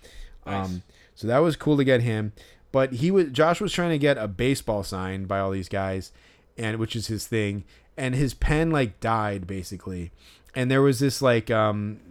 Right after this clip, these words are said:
Speaker 2: there was this D-backs fan, this, like, Asian D-backs fan who, like, didn't really speak very good English, but he was like, um, he was like, um, he, Josh was like, "My pen died," and, like, this guy let him use his pen,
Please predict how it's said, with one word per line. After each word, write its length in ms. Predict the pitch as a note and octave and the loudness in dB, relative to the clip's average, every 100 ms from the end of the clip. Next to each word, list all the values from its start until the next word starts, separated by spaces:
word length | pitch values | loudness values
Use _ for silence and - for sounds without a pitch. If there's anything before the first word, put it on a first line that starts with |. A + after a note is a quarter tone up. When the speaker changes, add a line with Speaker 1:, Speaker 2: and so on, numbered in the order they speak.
| B2 | 0
Speaker 2:
there 100 | C3+ | 2
was 100 | C#3 | 2
this 120 | B2 | 0
D-backs 440 | D#3+ E3+ C#3+ B2 | 2 6 6 4
fan, 240 | - A#2+ A#2+ | 0 0 0
this, 120 | A2 | 0
like, 140 | A#2 A2+ | -2 -2
Asian 680 | C3+ C#3 C3+ C3+ C3 C3+ - _ B2 | 0 2 2 0 -2 -4 -10 _ -6
D-backs 460 | A#2 B2 B2 A2 - | 0 2 2 0 -2
fan 200 | A2+ A2 | -2 0
who, 80 | A#2+ | 2
like, 180 | A2+ | 2
didn't 160 | C3+ C#3+ | 2 2
really 120 | C#3+ | 2
speak 240 | A#2+ B2+ A#2 | 0 0 2
very 180 | A#2 | 2
good 160 | G#2+ A2 | 2 -2
English, 420 | A2+ A2 G#2+ - - - - - | -2 -2 -4 -6 -16 -20 -16 -4
but 140 | A#2 | 0
he 100 | B2+ | 2
was 220 | A#2+ G#2+ | 2 2
like, 300 | A2+ A2 G#2 - - - _ - | 0 0 -2 -10 -20 -20 _ -8
um, 600 | A2+ A2 G#2+ G#2 G2+ F#2+ _ _ _ _ - | -2 0 0 -4 -6 -12 _ _ _ _ -12
he 100 | B2 | -4
was 160 | B2+ A#2 | -2 0
like, 260 | A#2+ G#2+ - _ _ _ - | 0 -2 -8 _ _ _ -6
um, 540 | B2 C3+ C3 C3 B2 - - - - - - | -2 0 0 -2 -6 -4 -4 -4 -8 -14 -8
he, 440 | B2+ F3+ E3+ - _ - C3 | -2 -2 -2 -10 _ -18 -6
Josh 440 | C#3 C#3 E3 D#3+ | 0 2 2 0
was 160 | D3+ C3+ | -2 0
like, 180 | B2+ - D#3 | -2 -4 -4
"My 120 | E3+ | -2
pen 320 | - G3 G3 | 2 0 2
died," 360 | D3+ A#2+ A2+ A2 | 4 4 2 0
and, 120 | A2+ | -2
like, 180 | A#2+ - | -2 -2
this 200 | C3+ - | -4 0
guy 280 | D3 D3+ C#3 | 2 4 2
let 340 | B2 A#2 B2 | 0 2 2
him 220 | C3 A#2+ | 2 0
use 240 | A2 A#2 A2 | 0 0 0
his 160 | G#2 | -2
pen, 500 | - G#2+ G#2 B2 D3 | -2 -2 -2 -2 -4